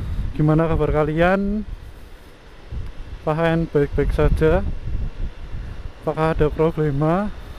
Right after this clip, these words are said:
masalah yang tak terlupakan, yang sakit hati? <laughs> Semoga cepat terselesaikan. Eh, anyway, pakai motor ini juga <laughs> sangat pegel ya. Pegel, cuy, pakai gesek.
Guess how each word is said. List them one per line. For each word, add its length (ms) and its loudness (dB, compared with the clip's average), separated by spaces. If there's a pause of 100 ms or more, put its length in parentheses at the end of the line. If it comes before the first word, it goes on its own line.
masalah 400 4
yang 160 4
tak 160 2
terlupakan, 640 4
yang 160 6
sakit 320 -2
hati? 320 2 (760)
<laughs> 1400 -2
Semoga 500 4
cepat 260 2
terselesaikan. 800 0 (840)
Eh, 260 4 (140)
anyway, 480 4
pakai 400 2
motor 400 2
ini 440 2
juga 320 0 (180)
<laughs> 160 4
sangat 420 2 (1120)
pegel 420 4
ya. 20 2 (1600)
Pegel, 280 2
cuy, 240 2
pakai 480 -2
gesek. 240 -2